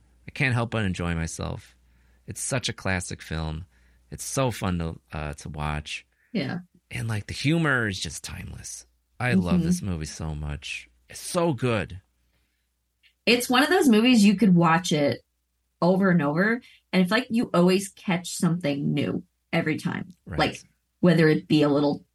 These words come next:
Speaker 2: detail or something you didn't realize about, like, what a character says or something in the background. It's, you're always, like, rediscovering these little,
Speaker 1: Right.
Speaker 2: little nuggets throughout the,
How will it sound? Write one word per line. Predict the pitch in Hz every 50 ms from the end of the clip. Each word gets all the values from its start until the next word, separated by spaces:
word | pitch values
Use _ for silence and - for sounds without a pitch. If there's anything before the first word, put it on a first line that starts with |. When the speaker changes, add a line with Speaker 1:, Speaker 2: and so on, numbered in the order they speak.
| _ -
Speaker 2:
detail | 370 339 302 294 - 247 214 180 156 131 139 143 - - -
or | 170
something | 175 180 190 185 190 196 202
you | 220 226 233
didn't | 240 233 214 -
realize | 254 254 247 254 254 247 247 240 240
about, | 247 233 240 233 233 214 - - - _ _ _ -
like, | 214 214 208 - - _ -
what | - 185 190
a | 214
character | 208 - 262 220 226 254 - 269 269
says | 269 269 - 277 269 247 208 180 160 151 147 143 - -
or | 147 151 151 151
something | 175 - 190 180 202 214 226
in | 240 240
the | 247 247
background. | - - 269 262 254 233 220 202 190 175 156 160 151 147 139 110 -
It's, | - 170 180 - - - - - - - - - - - - _ _ _ _ _ _ _ _ - _ _ _ -
you're | 185 214
always, | 220 226 226
like, | 233 226 214 202 190 180 175 165 175 - - -
rediscovering | 185 180 180 190 190 196 190 180 175 180 - 175 170 165 151 151 151 143 131
these | 143 170 180 175
little, | 175 165 160 156 147 147 139 - 220 - _ -
Speaker 1:
Right. | - 180 -
Speaker 2:
little | 185 165 156
nuggets | 165 165 - - 131 - - - - - - -
throughout | 185 170 147 143 -
the, | - 143 123 117 - 180